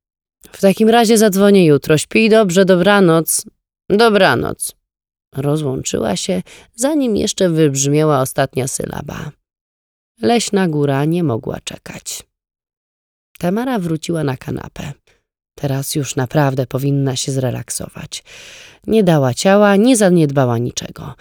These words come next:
Nawet Marek nie będzie mógł powiedzieć, że coś zawaliła. A Kamińskiemu się wytłumaczy, w czym rzecz.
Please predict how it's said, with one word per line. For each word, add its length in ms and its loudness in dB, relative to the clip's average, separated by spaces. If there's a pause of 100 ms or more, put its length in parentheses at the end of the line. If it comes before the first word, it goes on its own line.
(220)
Nawet 280 2
Marek 340 4
nie 120 4
będzie 280 4
mógł 320 2
powiedzieć, 500 -2
że 140 -2
coś 180 2
zawaliła. 640 -4 (360)
A 120 2
Kamińskiemu 600 4
się 140 2
wytłumaczy, 640 2
w 100 -12
czym 200 -4
rzecz. 380 -6